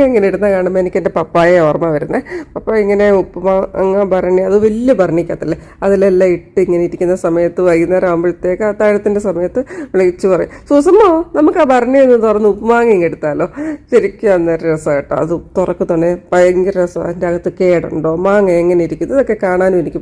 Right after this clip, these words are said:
ഭയങ്കര ഇഷ്ടമായിരുന്നേ. പണ്ട് കാലങ്ങളിലൊക്കെ നമ്മൾ ഉപ്പുമാങ്ങ എടുക്കുന്നത് ശരിക്കും, ആ, ഒരു ഒന്നോ രണ്ടോ മാങ്ങ എടുക്കും. എന്നിട്ട് അത് ചെറുതായിട്ട് മുറിച്ച് വെച്ചിട്ട് ചെറുതായിട്ടൊന്ന് കടുക് വറുത്ത് അതിനകത്തോട്ടിട്ട് സിമ്പിളായിട്ട്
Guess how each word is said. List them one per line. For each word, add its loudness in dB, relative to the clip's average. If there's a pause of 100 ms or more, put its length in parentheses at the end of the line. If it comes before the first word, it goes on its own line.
ഭയങ്കര -2 (120)
ഇഷ്ടമായിരുന്നേ. -6 (1300)
പണ്ട് 4
കാലങ്ങളിലൊക്കെ 2 (160)
നമ്മൾ 2
ഉപ്പുമാങ്ങ 0 (100)
എടുക്കുന്നത് -2 (440)
ശരിക്കും, 2 (260)
ആ, 2 (300)
ഒരു 6 (160)
ഒന്നോ 2 (100)
രണ്ടോ 0 (100)
മാങ്ങ 0
എടുക്കും. -6
എന്നിട്ട് 2
അത് 4 (120)
ചെറുതായിട്ട് 0
മുറിച്ച് -4
വെച്ചിട്ട് -6 (340)
ചെറുതായിട്ടൊന്ന് 2 (100)
കടുക് 2 (100)
വറുത്ത് -4
അതിനകത്തോട്ടിട്ട് -4 (340)
സിമ്പിളായിട്ട് 2